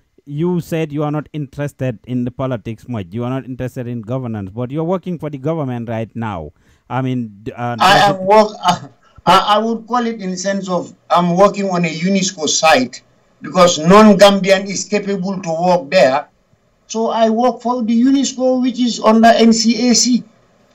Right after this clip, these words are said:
Speaker 1: Yeah, but
Speaker 2: It's sad.
Speaker 1: but it's still under the government though. And President Barrow
Speaker 2: This
Speaker 1: has
Speaker 2: is what
Speaker 1: said
Speaker 2: I'm
Speaker 1: it.
Speaker 2: saying.
Speaker 1: You have
Speaker 2: Who
Speaker 1: to
Speaker 2: is the government? The Progress, Peace, Prosperity.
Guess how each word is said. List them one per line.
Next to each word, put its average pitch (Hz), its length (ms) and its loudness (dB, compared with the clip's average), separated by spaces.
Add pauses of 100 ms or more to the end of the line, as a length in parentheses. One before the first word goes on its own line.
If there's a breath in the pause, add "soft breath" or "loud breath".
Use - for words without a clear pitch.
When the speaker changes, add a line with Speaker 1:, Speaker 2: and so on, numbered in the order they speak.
Speaker 1:
Yeah, 165 260 0
but 147 180 0
Speaker 2:
It's 233 140 6
sad. 240 420 4 (220)
Speaker 1:
but 165 240 0
it's 165 100 2
still 185 240 0
under 170 200 -2
the 165 100 -2
government 143 520 -2
though. - 180 -20 (440)
And 131 160 -6
President 151 400 -2
Barrow 156 160 0
Speaker 2:
This 277 120 4
Speaker 1:
has 269 100 4
Speaker 2:
is 240 40 2
what 254 120 6
Speaker 1:
said 262 80 4
Speaker 2:
I'm 262 100 4
Speaker 1:
it. 240 60 2
Speaker 2:
saying. 247 340 6
Speaker 1:
You 170 120 2
have 233 200 6
Speaker 2:
Who 302 60 2
Speaker 1:
to 285 60 2
Speaker 2:
is 240 180 2
the 220 120 4
government? 202 520 4
The 208 120 0
Progress, 240 540 2
Peace, 254 240 -2
Prosperity. 254 800 -2